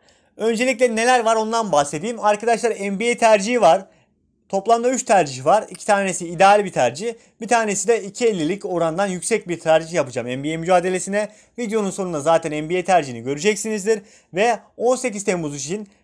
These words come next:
bir tane ideal tercih, kombin, ideal futbol kombinesi ve aynı şekilde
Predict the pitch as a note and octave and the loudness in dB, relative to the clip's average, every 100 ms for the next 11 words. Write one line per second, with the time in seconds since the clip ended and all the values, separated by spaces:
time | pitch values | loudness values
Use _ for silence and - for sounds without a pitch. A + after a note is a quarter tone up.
0 | - G#3 A#3 G#3 D3 B2 C3 D#3 F#3+ G3+ | -10 -6 -2 0 0 -4 2 4 4 4
1 | G#3 F#3+ G3+ G3+ G3 F#3+ G#3 G3 D#3+ E3+ | 2 2 -2 -6 -4 -2 -4 -6 0 4
2 | E3+ - - G#3 G#3 A3+ A3 A3 A3 A#3 | 2 0 -4 -4 -2 -4 -2 -4 -4 -8
3 | - _ E3 G3 B3 A#3 G3+ D#3+ F#3+ G#3+ | -10 _ -2 -2 -2 -4 -4 -2 -2 -2